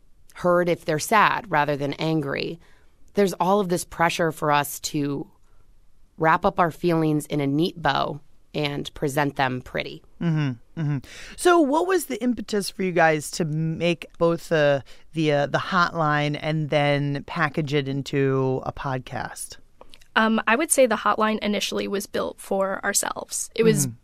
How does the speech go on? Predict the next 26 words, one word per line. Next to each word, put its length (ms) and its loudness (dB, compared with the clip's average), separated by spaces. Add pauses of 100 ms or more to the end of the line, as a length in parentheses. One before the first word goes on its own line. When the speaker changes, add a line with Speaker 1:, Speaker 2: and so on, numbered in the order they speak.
(140)
Speaker 3:
built 260 -2
because 580 -4 (760)
I 140 2
was 180 0
so 220 0
angry 380 -4
on 140 -2
a 60 -6
day-to-day 440 -6
basis, 720 -6
and 240 -8
I 80 -4
was 140 -4
having 260 -4
the 80 -4
same 240 -2
conversations 760 -6
with 140 -12
my 100 -6
friends 320 -6
over 340 -4
and 120 -4
over, 420 -6 (400)
and 200 -2
I 100 0
didn't, 540 -4